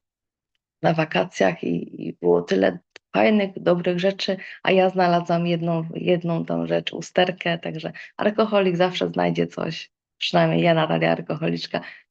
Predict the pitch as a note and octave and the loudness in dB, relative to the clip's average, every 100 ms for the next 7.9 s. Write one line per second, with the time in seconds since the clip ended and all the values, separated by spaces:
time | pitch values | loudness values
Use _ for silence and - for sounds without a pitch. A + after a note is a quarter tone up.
0 | - E3+ - F#3 F3+ F3+ F3 F3 F3 E3 | -2 -2 0 -2 2 2 2 0 0 0
1 | E3+ F3 E3 _ _ - - E3+ E3+ - | -2 -6 -12 _ _ -8 -4 -4 -6 -10
2 | - _ _ _ _ - F#3 F3+ - F3 | -20 _ _ _ _ 0 0 0 2 2
3 | - - F#3+ A3+ A3 A3+ A3 G3 G3 E3+ | 2 0 4 4 4 0 2 0 2 0
4 | G3+ F#3+ F#3 F#3 F3+ F3+ F3 F3 F#3+ F#3+ | 2 2 0 2 0 0 -2 2 2 2
5 | - E3+ E3+ - - - _ - F#3 - | -2 -6 -6 -12 -20 -20 _ -2 -2 2
6 | G3 F#3+ F3 E3+ - - E3+ D#3+ G3+ G#3+ | 4 4 2 -2 -6 0 0 2 2 4
7 | F#3+ - F#3+ F#3 F#3 F3+ - F3+ F3+ | 2 -2 -4 -2 -2 -2 0 0 0